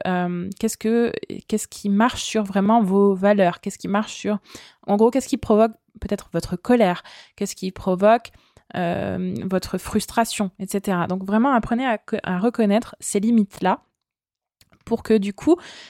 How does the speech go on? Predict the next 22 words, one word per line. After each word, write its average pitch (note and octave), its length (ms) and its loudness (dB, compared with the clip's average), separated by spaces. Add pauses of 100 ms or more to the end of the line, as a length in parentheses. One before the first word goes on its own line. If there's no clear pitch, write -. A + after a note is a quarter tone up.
(140)
bah, F#3 120 0 (100)
vous F#3+ 180 -4
puissiez A3 500 -2
mieux G#3+ 300 4
voir A3+ 480 0
les A3 80 0
situations G3+ 460 -4
dans G#3+ 100 0
lesquelles F3+ 340 -2
ça - 220 -4
va E3+ 160 -4
venir F#3+ 540 -2
vous, F#3 400 -4
va D#3+ 280 -6
manger, G3 500 2
en G3+ 120 0
fait, - 280 -4
ces - 160 -6
limites. F3+ 360 -4 (1900)
Astuce - 380 -2
numéro G#3 320 6
deux, G3 180 4